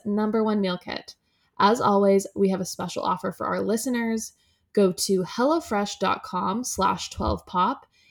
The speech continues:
and use code twelve pop for twelve free meals, including free shipping. That's hellofresh dot com slash twelve pop and use code twelve pop for twelve free meals, including free shipping.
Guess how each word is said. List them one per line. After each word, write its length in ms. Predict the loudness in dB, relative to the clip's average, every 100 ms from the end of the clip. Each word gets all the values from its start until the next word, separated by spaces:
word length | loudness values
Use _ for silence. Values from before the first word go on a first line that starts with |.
| -4
and 200 | 0 2
use 200 | 0 -2
code 400 | 0 2 2 2
twelve 340 | 0 0 0 -2
pop 340 | -2 -2 -4
for 100 | -6
twelve 380 | -2 0 0 -2
free 160 | -6 -6
meals, 380 | -6 -8 -10 -6
including 540 | -4 0 4 6 4
free 180 | -2 -2
shipping. 460 | -2 -6 -8 -10 -12 _ -20 _ -8
That's 260 | -6 -6
hellofresh 800 | -2 2 2 0 -2 -4 -6 -4
dot 240 | -2 -2
com 340 | -4 -4 -4 -4
slash 400 | -2 -2 -4 -6
twelve 320 | -4 -4 -2
pop 320 | -2 -2 -4 -6
and 180 | -4 -2
use 160 | -4
code 320 | -2 -2 -2
twelve 320 | -4 -2 -2 -4
pop 320 | -4 -4 -8 _ _ -6
for 100 | -4
twelve 340 | 0 0 0
free 180 | 0 -2
meals, 360 | 0 0 -2 -4
including 500 | -8 -2 0 0 -4
free 200 | -6 -6
shipping. 440 | -6 -8 -10 -14